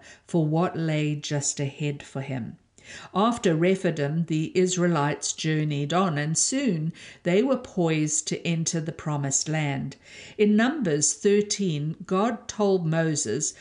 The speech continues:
to send one man from each of the twelve tribes to spy out the situation and report back on what the land was like and whether the different tribes who lived there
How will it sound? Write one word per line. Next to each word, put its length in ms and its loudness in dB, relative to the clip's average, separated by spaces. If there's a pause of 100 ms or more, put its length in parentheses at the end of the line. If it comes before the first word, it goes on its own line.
(320)
to 100 4
send 480 2
one 420 4
man 380 2
from 320 0
each 340 -2
of 120 2
the 80 0
twelve 560 -2
tribes 720 -2 (320)
to 140 2
spy 600 0
out 320 -6
the 100 -6
situation 920 -4
and 260 0
report 540 0
back 380 0 (340)
on 200 4
what 260 2
the 80 2
land 420 2
was 220 0
like 560 0
and 180 4
whether 320 4
the 160 2
different 540 -2
tribes 560 0
who 180 0
lived 460 -2
there 320 -2